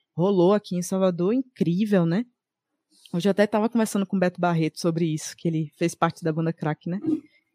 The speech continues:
E, mas, mas tem grandes nomes aqui em Salvador também, assim.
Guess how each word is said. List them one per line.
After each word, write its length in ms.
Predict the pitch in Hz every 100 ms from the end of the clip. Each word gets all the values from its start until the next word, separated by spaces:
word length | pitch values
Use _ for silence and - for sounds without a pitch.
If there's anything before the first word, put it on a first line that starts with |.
| -
E, 1000 | 165 160 160 156 156 151 156 151 151 151
mas, 340 | 131 202 - -
mas 260 | 185 185 -
tem 280 | 208 240
grandes 300 | 240 233 339
nomes 280 | 349 330 330
aqui 240 | 294 - 233
em 60 |
Salvador 400 | 220 226 196 180
também, 360 | 180 165 147 143
assim. 280 | 143 139